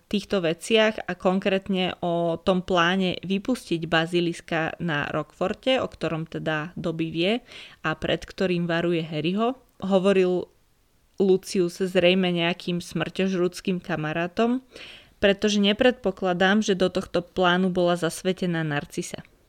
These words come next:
Predsa len Narcisa ako najvyššiu hodnotu má svojho syna Draka a aj keď bazilisk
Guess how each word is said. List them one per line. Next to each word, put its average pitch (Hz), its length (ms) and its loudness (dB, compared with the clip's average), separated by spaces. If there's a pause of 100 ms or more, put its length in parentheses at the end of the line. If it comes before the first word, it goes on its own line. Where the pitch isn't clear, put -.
(880)
Predsa 202 400 2
len 170 320 0 (480)
Narcisa 202 560 4
ako 185 320 -2
najvyššiu 180 480 0
hodnotu 170 800 -2
má 151 480 -4
svojho 170 480 -2
syna 156 320 -4
Draka 160 560 0 (560)
a 175 400 -2
aj 214 160 2
keď 214 220 -2 (100)
bazilisk 196 720 0